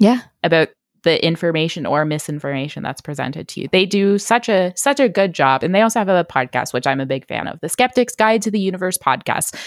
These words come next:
Speaker 2: But their book is one of my all-time favorites, and it breaks down a lot of logical fallacies and gives a good, I think, uh, it's a good reference for how to kind of critically assess information presented to you.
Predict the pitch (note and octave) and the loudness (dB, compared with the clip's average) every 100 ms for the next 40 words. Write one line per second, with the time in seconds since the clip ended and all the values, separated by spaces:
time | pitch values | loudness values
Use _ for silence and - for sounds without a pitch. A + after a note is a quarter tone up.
0 | - - B3 A3 C4 F#3+ - G3+ C4 E4+ | -6 2 4 4 0 -2 0 2 2 0
1 | - G#3+ G#3 F#3+ F#3 F#3+ F#3+ F#3 E3 E3+ | -4 2 2 2 2 2 2 2 4 2
2 | F3 E3+ D#3+ D3+ D#3 G3+ A3 - - D#3 | 2 0 0 -2 -2 -2 -2 -6 -10 -6
3 | D#3+ D#3+ E3+ F3 F#3 - - D#3 D#3 D#3+ | -6 -6 0 0 0 -6 -2 0 0 -2
4 | E3 _ _ _ - F#3 G3 G#3+ G3 G3 | -10 _ _ _ -2 2 4 4 2 4
5 | G3 G3+ G3 F#3+ F#3 F#3 G3+ G#3 G#3 A3 | 4 2 0 0 4 4 4 0 -2 -4
6 | A3 A3 - E3+ E3 E3+ F3 E3 E3 - | -2 -4 -6 -6 -4 -4 -2 -4 -2 0
7 | F3+ F3+ F3+ F3+ _ _ _ _ - F#3 | 4 4 2 -2 _ _ _ _ -2 0
8 | F#3+ F#3 D#3 D#3 F#3+ - D#3 D#3 - F#3+ | 0 -2 -2 -4 -8 -4 -4 -4 -2 0
9 | G#3+ A3+ G3 F#3 F3+ F3+ D#3 E3+ - D#3 | 2 2 2 2 2 0 -2 -2 -2 -2
10 | D#3 E3+ D#3+ D#3+ E3 D#3+ D3 D3 D3+ _ | 2 2 4 2 0 0 0 0 -6 _
11 | _ _ _ _ _ _ _ _ - F3+ | _ _ _ _ _ _ _ _ -4 2
12 | D#3+ D#3 - D3 C#3+ D3 C#3+ D3+ C#3 D3 | 2 2 0 0 0 0 0 0 -2 0
13 | C3+ C#3+ C#3+ C#3+ C#3 C3 D3 - - - | 0 -2 -4 -6 -4 -4 -6 -12 -10 -10